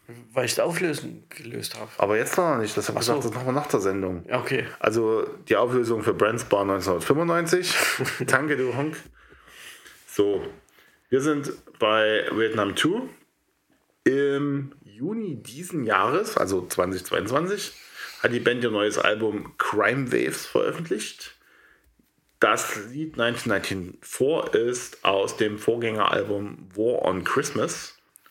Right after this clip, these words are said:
Speaker 2: aus dem Dezember zwanzig zwanzig, was ja fast schon prophetische Züge hat, wenn man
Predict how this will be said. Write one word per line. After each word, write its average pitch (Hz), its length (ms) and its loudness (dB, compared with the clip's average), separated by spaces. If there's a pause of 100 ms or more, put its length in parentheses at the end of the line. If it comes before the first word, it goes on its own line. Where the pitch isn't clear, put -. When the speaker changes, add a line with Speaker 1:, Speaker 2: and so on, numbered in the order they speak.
(200)
Speaker 2:
aus 104 480 0
dem 98 460 -2 (260)
Dezember 175 400 2
zwanzig 123 360 0 (220)
zwanzig, 135 640 -2 (960)
was - 160 -6
ja 113 80 2
fast 127 240 0
schon 104 400 -2 (680)
prophetische 107 680 0
Züge - 380 -2
hat, 113 280 -4
wenn 104 100 0
man 98 360 -4